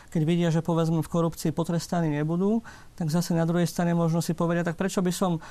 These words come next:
neurobil tiež ľudovo povedané nejaký švindel, alebo by som niekoho o niečo neobral, keď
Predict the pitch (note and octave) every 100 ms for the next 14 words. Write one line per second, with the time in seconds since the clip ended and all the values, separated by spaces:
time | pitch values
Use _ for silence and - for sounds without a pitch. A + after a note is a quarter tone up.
0 | - - - - F3 E3+ F#3 F3+ F3 E3
1 | D3+ - F3+ E3+ E3+ E3+ E3+ E3 E3+ E3+
2 | D#3+ D#3+ E3 E3 D3 - D#3+ F3 E3 D#3
3 | D#3 D#3 E3 D#3 E3 E3+ D#3+ E3 E3 D#3+
4 | D3+ D#3 D#3 E3+ F3+ G3 - - - E3